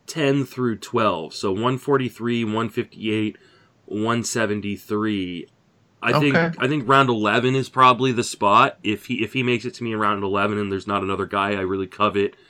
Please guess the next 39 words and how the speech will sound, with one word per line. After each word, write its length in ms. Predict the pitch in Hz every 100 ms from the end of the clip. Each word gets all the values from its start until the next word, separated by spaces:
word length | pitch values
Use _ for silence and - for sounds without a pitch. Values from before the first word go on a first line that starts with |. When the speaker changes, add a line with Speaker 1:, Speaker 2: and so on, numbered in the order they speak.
| _ _ _ -
Speaker 1:
at 220 | 117 -
that 240 | 104 95
spot, 560 | - - - 98 120 - _ _ _ _ _ _ -
then 280 | 113 127
yeah, 220 | 135 131 98
I, 200 | 90 98
I 160 | - 107
would 160 | 107
definitely, 600 | 104 98 101 95 95 92 -
I 60 |
would 120 | 98
definitely 240 | 98 92 90
think 160 | 85
about 220 | 82 80 -
it. 100 | - _ _ _ _ _ -
Speaker 2:
Okay, 320 | 226 247 196 -
so 160 | - 156
that's 200 | 165 165
where, 100 | 170
that's 200 | 165 165
where 100 | 170
you're 100 | 156
at 100 | 147
on 100 | 143
Sixto. 580 | - 139 - 139 127 123
Again, 300 | 123 120 107
don't 220 | 127 143
freak 260 | - 131
out 200 | 127 120
over 200 | 117 110
this 280 | 113 113 -
news, 200 | 113 107
and 80 | 110
I 80 | 120
agree 240 | 104 107
that 180 | 107 98
the 60 | 104
main 220 | 104 101
events 460 | 101 104 101 98